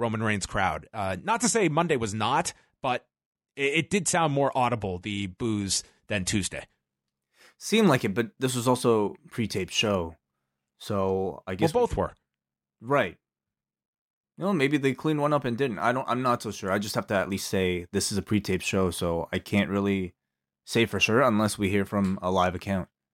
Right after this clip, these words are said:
Speaker 1: We'll find out Sunday in Hartford. Roman comes out and he says he still has a problem with Elias, and he welcomes The Miz to SmackDown. So let's keep count on the show, Wade. That's number one.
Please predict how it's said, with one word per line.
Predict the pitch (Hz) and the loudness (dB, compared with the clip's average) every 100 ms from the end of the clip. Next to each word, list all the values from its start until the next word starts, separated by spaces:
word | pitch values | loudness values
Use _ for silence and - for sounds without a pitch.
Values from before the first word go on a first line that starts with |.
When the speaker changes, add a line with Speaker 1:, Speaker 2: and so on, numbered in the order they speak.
| _ _ _ _ _ _ _ _ _ _ 117 | _ _ _ _ _ _ _ _ _ _ -2
Speaker 1:
We'll | 117 | 0
find | - 131 123 | 2 2 2
out | 120 | 2
Sunday | - 123 104 | 2 0 0
in | 98 | -2
Hartford. | - 95 - 87 - _ _ _ _ _ _ _ _ _ _ _ _ _ _ | -2 -6 -8 -16 -18 _ _ _ _ _ _ _ _ _ _ _ _ _ _
Roman | 120 170 190 | 0 2 4
comes | 180 175 147 | 4 2 4
out | 160 160 _ - | 2 0 _ -4
and | 139 131 123 117 - - _ _ | 0 4 4 2 -4 -18 _ _
he | 120 | -6
says | 107 127 | 0 0
he | 110 | 0
still | - - 139 | 0 2 2
has | 135 123 | 2 -2
a | |
problem | - 143 147 147 | 0 2 4 4
with | 135 | 2
Elias, | 127 117 117 123 123 - - _ _ | 2 4 4 4 2 0 -4 _ _
and | 127 123 | -6 -2
he | |
welcomes | 117 165 175 180 175 127 | 0 0 2 2 0 0
The | 160 | 0
Miz | 180 254 226 - | 2 2 2 0
to | 185 | 2
SmackDown. | - 160 196 226 - 156 127 101 - _ _ _ _ _ _ | 2 2 2 2 0 0 2 0 -4 _ _ _ _ _ _
So | - 120 117 - | -4 -2 0 0
let's | 160 196 | -2 0
keep | - 226 | 0 0
count | - 180 165 _ | 0 0 -2 _
on | 131 127 | -6 -4
the | |
show, | 123 135 101 | 0 0 0
Wade. | 92 92 | -2 -2
That's | 151 - | -2 0
number | 156 147 | 0 2
one. | 117 95 | 0 -2